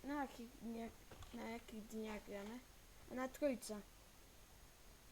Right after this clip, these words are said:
Ja to wykiełkuję. No spokojnie. Ja bym chciał zasiać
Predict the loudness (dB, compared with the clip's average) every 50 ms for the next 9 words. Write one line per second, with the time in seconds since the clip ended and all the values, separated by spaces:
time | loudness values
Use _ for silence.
0 | -14 -14 -14 -14 -14 -14 -14 -14 -12 -12 -14 -12 -12 -12 -12 -12 -12 -12 -14 -14
1 | -14 -14 -14 -14 -14 -14 -14 -14 -14 -14 -12 -14 -14 -14 -14 -14 -14 -14 -14 -14
2 | -14 -14 -14 -14 -14 -12 -12 -12 -12 -12 -12 -12 -10 -8 -6 -2 2 4 6 8
3 | 10 10 8 8 6 4 4 2 2 2 4 2 2 2 0 0 2 2 0 -2
4 | -8 -10 -12 -12 -10 -8 -8 -6 -6 -8 -8 -8 -8 -6 -6 -4 -4 -4 -6 -6
5 | -8 -10 -12 -12 -12 -12 -12 -12 -12 -12 -12 -12 -12 -14 -14 -14 -12 -12 -12 -12
6 | -12 -12 -12 -12 -12 -12 -12 -12 -12 -12 -12 -12 -12 -14 -14 -14 -14 -14 -14 -12
7 | -12 -12 -12 -10 -6 -4 -4 -4 -4 -6 -10 -10 -12 -12 -12 -12 -12 -10 -10 -10
8 | -10 -10 -10 -10 -10 -8 -8 -8 -10 -10 -10 -4 2 6 6 6 8 8 10 10
9 | 10 10 10 8 8 8 8 8 8 6 6